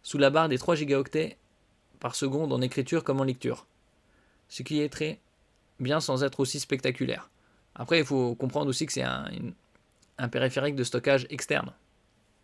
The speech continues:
Donc, euh, ça reste quand même performant.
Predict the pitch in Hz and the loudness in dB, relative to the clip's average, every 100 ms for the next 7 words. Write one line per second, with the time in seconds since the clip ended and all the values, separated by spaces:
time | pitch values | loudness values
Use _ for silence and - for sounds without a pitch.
0 | _ _ _ _ _ _ _ _ _ _ | _ _ _ _ _ _ _ _ _ _
1 | _ _ _ - 175 135 131 - 127 127 | _ _ _ -14 -6 -6 -6 -8 -8 -12
2 | - _ _ _ _ _ _ _ _ _ | -16 _ _ _ _ _ _ _ _ _
3 | - - 135 135 - 131 139 156 143 151 | -12 -4 -2 -4 -2 -2 0 -2 -2 -4
4 | - 147 139 127 | 0 0 2 -2